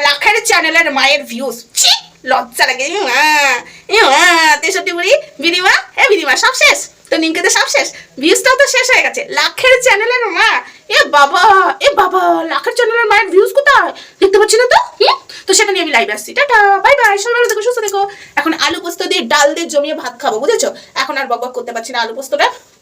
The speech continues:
হয়ে এসছে। কথা বলতে বলতে ঢাকা দিয়ে দিয়েছিলাম, আলুটা সেদ্ধ হয়ে গেছে। আমি আর পোস্ততে জল দিই না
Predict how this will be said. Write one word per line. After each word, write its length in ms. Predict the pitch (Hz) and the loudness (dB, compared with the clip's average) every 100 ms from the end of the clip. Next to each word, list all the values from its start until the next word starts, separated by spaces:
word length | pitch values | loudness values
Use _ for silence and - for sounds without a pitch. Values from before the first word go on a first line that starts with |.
| _ _ _ _ | _ _ _ _
হয়ে 180 | 233 247 254 | -2 0 2
এসছে। 220 | 285 - 494 539 - - - | 0 -4 -8 -6 -8 -8 -10
কথা 160 | - 254 | -8 -6
বলতে 160 | - 269 277 | -6 -2 0
বলতে 160 | 277 311 - | 0 -4 -6
ঢাকা 160 | - 262 | -6 -6
দিয়ে 120 | 285 | -8
দিয়েছিলাম, 340 | 294 - 403 539 - - | -10 -6 -4 -6 -10 -10
আলুটা 260 | 427 440 330 - - - _ - | -8 -2 -2 -2 -12 -20 _ -4
সেদ্ধ 180 | - - | -2 0
হয়ে 100 | 302 | -2
গেছে। 120 | 311 349 | -2 -2
আমি 100 | 285 - | -2 -2
আর 60 | - | -2
পোস্ততে 280 | 554 - 285 285 | -4 -2 -2 -2
জল 140 | 226 226 | -4 -6
দিই 120 | 214 | -8
না 40 | 202 | -14